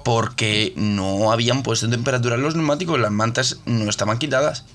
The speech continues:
Eh, cuando el protocolo, eh, te decía que quince minutos antes de la carrera, eh, todo eso tenía que estar ya montado, todo eso tenía que estar ya configurado,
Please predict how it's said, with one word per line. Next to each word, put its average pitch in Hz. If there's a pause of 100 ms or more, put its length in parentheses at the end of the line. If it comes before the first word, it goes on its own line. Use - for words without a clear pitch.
(480)
Eh, 107
cuando 104
el 95
protocolo, 110
eh, 90
te 90
decía 90
que 101
quince 98
minutos 101
antes 101
de 92
la 82
carrera, 113 (320)
eh, 107
todo 101
eso 104
tenía 110
que 87
estar 92
ya -
montado, 147
todo 104
eso 101
tenía 101
que 98
estar -
ya 95
configurado, 127